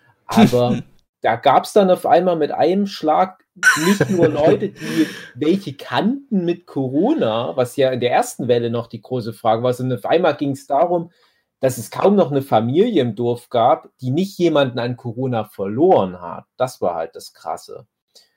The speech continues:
Speaker 1: Und bei mir in der Familie sieht's
Speaker 3: Mhm.
Speaker 1: immer noch ganz gut aus. Ich glaub, das sind halt immer nur, noch nur meine Tante und meine Mutti.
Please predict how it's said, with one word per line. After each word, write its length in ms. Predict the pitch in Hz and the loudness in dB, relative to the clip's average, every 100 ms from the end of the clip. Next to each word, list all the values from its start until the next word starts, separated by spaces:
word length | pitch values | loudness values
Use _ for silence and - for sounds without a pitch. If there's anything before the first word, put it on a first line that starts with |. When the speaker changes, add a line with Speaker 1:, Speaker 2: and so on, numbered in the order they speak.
| _ _ _ _ _ | _ _ _ _ _
Speaker 1:
Und 400 | 104 104 98 - _ _ _ | -4 -4 -4 -10 _ _ _
bei 120 | 113 113 | 0 2
mir 200 | 139 220 | 4 6
in 60 | |
der 100 | 254 | 6
Familie 640 | 240 208 208 208 208 - - | 4 4 6 6 4 0 -8
sieht's 280 | - 160 185 | -4 -4 0
Speaker 3:
Mhm. 60 | 196 | 2
Speaker 1:
immer 180 | 226 | 4
noch 220 | 214 202 - | 4 0 0
ganz 280 | 143 143 - | -2 0 -2
gut 160 | 247 | -2
aus. 160 | 233 165 | -4 -2
Ich 180 | 139 123 | -2 -2
glaub, 160 | 165 | -6
das 140 | - - | -6 -8
sind 140 | 127 | -4
halt 160 | 127 127 | -2 -2
immer 220 | 151 185 | -2 0
nur, 360 | 175 175 180 - | 0 0 -2 -4
noch 400 | 156 170 - - | 0 0 -2 -8
nur 600 | 131 147 175 185 180 170 _ _ _ _ _ | -4 0 4 4 2 -4 _ _ _ _ _
meine 600 | 160 139 131 131 151 139 | -20 -14 -4 -2 -2 -4
Tante 440 | - 139 190 202 156 | -4 -2 0 0 0
und 100 | 143 | 0
meine 280 | 135 143 117 | 0 0 0
Mutti. 640 | 120 180 - 240 254 | 0 -2 -2 -4 -2